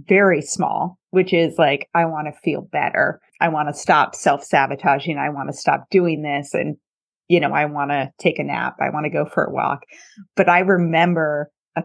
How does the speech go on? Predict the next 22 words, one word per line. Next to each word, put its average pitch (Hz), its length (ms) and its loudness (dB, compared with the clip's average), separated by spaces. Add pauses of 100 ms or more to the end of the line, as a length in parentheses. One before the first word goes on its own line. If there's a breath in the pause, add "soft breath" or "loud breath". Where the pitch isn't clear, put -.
couple 202 540 2
years 165 640 0 (160)
after 160 360 0
I 160 120 -2
stopped - 400 -2
drinking, 180 500 -2 (140)
I 175 120 4
was 170 160 4
at 160 100 2
a 156 60 4
Fortune 151 420 -6
five 143 180 0
hundred 165 380 -2
company 151 800 -4
and 147 440 0 (100)
I 151 220 0
was 147 420 -4
talking 175 400 -2
to 160 60 -2
my 147 160 -4
G 151 240 -4
M, 175 420 0